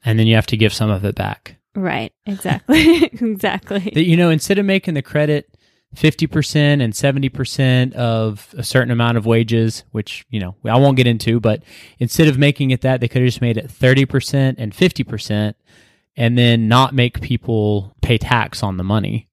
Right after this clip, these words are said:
Speaker 2: Right.
Speaker 1: And everything would have came out about even, you know, something like, or figure out whatever number would make it be the same amount. Yeah.
Speaker 2: Yeah. I think sometimes they go, "Well, this is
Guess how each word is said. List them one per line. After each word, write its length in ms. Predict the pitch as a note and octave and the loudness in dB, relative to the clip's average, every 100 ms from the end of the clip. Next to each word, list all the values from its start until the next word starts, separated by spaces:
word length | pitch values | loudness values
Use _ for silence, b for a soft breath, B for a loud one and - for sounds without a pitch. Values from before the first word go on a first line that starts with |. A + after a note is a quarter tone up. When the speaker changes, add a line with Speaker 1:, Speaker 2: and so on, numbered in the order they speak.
| - | -4
Speaker 2:
Right. 320 | G#3+ F3 - _ | -2 -4 -8 _
Speaker 1:
And 160 | A#2 G#2+ | -8 -4
everything 360 | A2 A#2+ B2 A2 | -2 0 0 2
would 120 | A2 | 2
have 80 | - | 0
came 180 | A2+ | -2
out 120 | G#2+ G#2+ | 0 0
about 220 | G#2 G2+ | 0 0
even, 380 | G2 G2+ G#2+ - | -2 -6 -10 -6
you 120 | B2+ | 0
know, 100 | A2 | 0
something 240 | A2 C3+ B2+ | 2 2 2
like, 120 | B2+ | 2
or 60 | |
figure 260 | B2+ F3+ D#3 | 4 4 6
out 160 | D3 C3 | 6 6
whatever 320 | C3+ D#3 D#3 | 6 4 4
number 520 | C#3+ D3 B2 A#2 A2 B B B - | 2 2 2 2 0 B B B 0
would 160 | B2+ | 2
make 280 | B2 B2 - | 4 2 2
it 220 | A2+ C3 | -2 -2
be 140 | A#2+ A#2+ | -2 -2
the 120 | G#2+ | -2
same 480 | - B2+ B2 A2+ A2+ | -4 0 2 2 0
amount. 580 | A#2 A2+ A2+ G#2+ G2+ - _ _ _ _ _ _ _ _ _ - | -2 2 2 0 -6 -18 _ _ _ _ _ _ _ _ _ -8
Yeah. 220 | A2 - - - | -6 -6 -10 -4
Speaker 2:
Yeah. 180 | B3+ G#3+ | 0 2
I 80 | G3 | 2
think 240 | A3 G#3+ | 2 0
sometimes 400 | - G#3 G#3+ G3 | 0 0 0 0
they 140 | G3+ G3+ | -2 0
go, 180 | G3 | 0
"Well, 220 | G#3 A3+ G#3 | 0 0 0
this 200 | G#3+ - | 0 2
is 280 | A#3 G#3+ | 0 -2